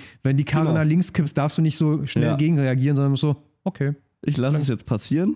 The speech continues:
Speaker 1: Ganz
Speaker 2: Ich arbeite gegen.
Speaker 1: langsam nach rechts, ja.
Speaker 2: <laughs>
Speaker 1: Aber mach hier keine ruckvolle Bewegung, weil
Speaker 2: Nee.
Speaker 1: dann macht der
Speaker 2: Ja.
Speaker 1: den Kickflip.
Speaker 2: Ja, das, da hab ich mich nämlich jetzt auch schon gesehen.
Speaker 1: Ja.
Speaker 2: Und lustig ist halt auch, bei der sieben Meter Länge, Bett ist ganz hinten.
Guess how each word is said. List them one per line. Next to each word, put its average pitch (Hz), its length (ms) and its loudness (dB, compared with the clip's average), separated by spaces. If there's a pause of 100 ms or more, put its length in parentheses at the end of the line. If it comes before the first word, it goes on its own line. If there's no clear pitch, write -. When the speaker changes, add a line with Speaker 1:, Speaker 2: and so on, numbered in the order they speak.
Speaker 1:
Ganz 214 520 0
Speaker 2:
Ich 208 60 0
arbeite 202 440 0
gegen. 190 200 0
Speaker 1:
langsam 147 320 0
nach 135 220 0
rechts, 107 300 -2
ja. 110 120 0
Speaker 2:
<laughs> - 640 -8
Speaker 1:
Aber 127 220 0
mach 135 100 2
hier 139 140 0
keine 170 240 0
ruckvolle 151 320 0
Bewegung, 131 400 0
weil 120 140 2
Speaker 2:
Nee. 123 80 2
Speaker 1:
dann 123 100 2
macht 127 180 0
der 123 140 -2 (540)
Speaker 2:
Ja. 98 200 0
Speaker 1:
den 127 280 0 (180)
Kickflip. 127 340 0 (180)
Speaker 2:
Ja, 110 360 0 (180)
das, 104 320 -4
da 104 120 -2
hab 110 100 0
ich 120 60 2
mich 120 120 2
nämlich 113 220 0
jetzt 110 180 -2
auch 110 140 -2
schon 107 160 -2
gesehen. 92 360 -2 (280)
Speaker 1:
Ja. 127 140 0
Speaker 2:
Und 98 140 0
lustig 113 300 -2
ist 110 160 -4
halt 107 180 0
auch, 107 280 -4 (600)
bei 95 120 -4
der 95 100 -2
sieben 104 300 0
Meter 104 240 0
Länge, 123 420 -2
Bett 107 180 -4
ist 98 140 -8
ganz 113 240 -2
hinten. 135 400 0